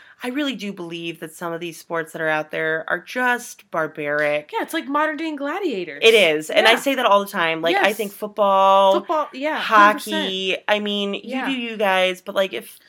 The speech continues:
Speaker 2: Well, football has the highest, uh, there, there was a, I know I've talked about this to you before,
Speaker 1: Mm-hmm.
Speaker 2: but there has been, like, a longitudinal study done on football players.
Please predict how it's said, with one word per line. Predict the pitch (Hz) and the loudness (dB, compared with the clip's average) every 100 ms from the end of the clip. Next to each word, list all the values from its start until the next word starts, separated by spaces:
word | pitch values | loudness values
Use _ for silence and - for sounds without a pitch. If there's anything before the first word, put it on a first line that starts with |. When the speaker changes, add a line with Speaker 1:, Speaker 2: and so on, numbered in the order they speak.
| _ _ | _ _
Speaker 2:
Well, | 247 | -10
football | 339 359 349 | -6 -4 -4
has | 277 254 | -4 -8
the | 247 | -10
highest, | 220 240 233 240 254 262 - - - _ _ _ _ _ _ _ | -10 -8 -6 -8 -10 -12 -14 -18 -20 _ _ _ _ _ _ _
uh, | - | -14
there, | 226 240 | -6 -6
there | 220 262 | -6 -8
was | 247 226 | -8 -8
a, | 220 | -8
I | 220 | -8
know | 220 202 | -6 -6
I've | 190 | -6
talked | 202 190 | -10 -16
about | 170 160 | -18 -20
this | 165 | -20
to | - | -18
you | 170 | -18
before, | 165 190 214 190 | -14 -10 -6 -6
Speaker 1:
Mm-hmm. | 180 | -8
Speaker 2:
but | 180 | -12
there | 196 196 196 - 190 | -8 -8 -8 -12 -14
has | 202 185 | -14 -12
been, | 202 196 190 190 185 | -12 -12 -12 -14 -14
like, | 185 | -14
a | 190 | -12
longitudinal | 185 190 190 185 208 196 180 | -12 -12 -14 -14 -16 -14 -16
study | - 196 196 | -14 -14 -14
done | 180 160 | -16 -16
on | 165 | -20
football | 170 196 175 | -20 -18 -18
players. | 165 175 156 165 185 - | -16 -16 -14 -14 -14 -18